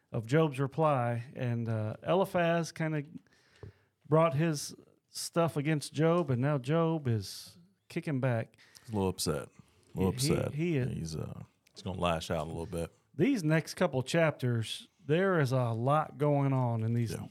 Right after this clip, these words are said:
Speaker 1: next couple chapters, and whew, we'll see how far we get, 'cause we don't wanna skip any good stuff, but, uh, man, it's a lot. It's a lot.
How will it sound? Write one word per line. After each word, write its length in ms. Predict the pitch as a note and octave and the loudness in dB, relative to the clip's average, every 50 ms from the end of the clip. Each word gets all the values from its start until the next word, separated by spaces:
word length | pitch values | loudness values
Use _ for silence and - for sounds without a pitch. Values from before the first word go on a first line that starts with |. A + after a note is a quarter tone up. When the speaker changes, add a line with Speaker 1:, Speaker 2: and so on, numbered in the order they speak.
| - | -6
Speaker 1:
next 340 | - C3 B2 B2 A2+ - - | -2 0 0 0 0 -2 -4
couple 240 | - C3+ A#2+ A2+ A2 | -4 -4 -4 -4 -4
chapters, 580 | - - C3 B2 B2 - - B2 B2 A#2+ G#2+ - | -2 0 0 0 0 -2 -2 -2 -2 -2 -2 -2
and 240 | A#2 A2 A2 A2 - _ _ _ _ _ _ _ _ _ _ _ _ | -2 -2 -2 -4 -6 _ _ _ _ _ _ _ _ _ _ _ _
whew, 560 | - D#4 E4+ F4 F4 D#4+ C#4+ A#3+ G3 C3 A#2+ - _ _ _ _ - - - - - - - _ _ _ _ _ _ - | -4 -2 0 0 2 0 0 -2 -4 -6 -8 -12 _ _ _ _ -20 -20 -18 -18 -20 -20 -20 _ _ _ _ _ _ -8
we'll 140 | - C3 | -6 -4
see 160 | D#3 - G#3 F#3+ | -4 -2 0 0
how 160 | F3 F3 D#3 | 0 0 0
far 240 | - - D#3+ D#3 C#3+ | 0 2 2 2 2
we 140 | C#3 C3+ | 2 0
get, 340 | B2 C#3+ C3 G2+ - - _ | 0 0 -2 -2 -4 -8 _
'cause 240 | - - G#2 F#2 G2 | -8 -6 -6 -4 -2
we 140 | B2+ D3+ F3 | -2 -2 0
don't 140 | F3+ F3 - | 0 -2 0
wanna 380 | D#3 D3 C#3 B2+ A2+ A2+ A#2 - _ _ _ _ _ _ _ _ _ _ | 0 0 0 0 0 -2 -4 -8 _ _ _ _ _ _ _ _ _ _
skip 360 | - - - - F#3+ F3+ F#3 | -14 -12 -6 -2 -2 0 0
any 180 | E3+ D3+ D3+ C3+ | 2 2 2 2
good 240 | C3+ E3+ D#3+ C3 - | 2 2 2 0 0
stuff, 400 | - - B2+ A#2+ A#2 B2 - - _ | -2 0 0 0 0 -2 -4 -6 _
but, 260 | - A#2+ A2 - - | -4 -4 -4 -4 -4
uh, 220 | A#2 A2 G#2 G2+ G2+ A#2 | -6 -6 -6 -6 -10 -8
man, 200 | B2 A#2+ B2 A#2 | -6 -4 -2 -2
it's 140 | C3 C#3 - | -2 -4 -6
a 40 | G#2+ | -8
lot. 200 | G2+ G2 A2 - - _ _ _ _ _ _ - | -8 -8 -10 -14 -16 _ _ _ _ _ _ -20
It's 120 | - - | -12 -8
a 40 | C#3+ | -6
lot. 240 | B2+ A2+ A2 - - | -6 -4 -6 -8 -10